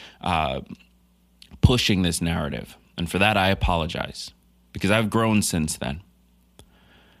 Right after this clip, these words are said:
And you guys know I'm never one to shy away from correcting myself, from adjusting my thoughts on things. But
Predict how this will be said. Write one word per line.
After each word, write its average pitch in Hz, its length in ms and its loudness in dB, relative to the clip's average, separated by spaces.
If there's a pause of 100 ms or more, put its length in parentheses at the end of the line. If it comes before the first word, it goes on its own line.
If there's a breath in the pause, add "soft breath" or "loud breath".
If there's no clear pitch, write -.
And 95 160 2
you 101 80 6
guys 120 260 4
know 107 200 4
I'm 101 280 4
never 98 300 2
one 85 380 0
to 80 400 -2
shy 90 380 0
away 85 320 0
from 85 220 -4
correcting 80 640 -4
myself, - 580 -8 (420)
from 92 140 2
adjusting 87 680 0
my 80 200 -2
thoughts - 600 -6
on - 160 -6
things. - 540 -14 (1700 soft breath)
But - 300 0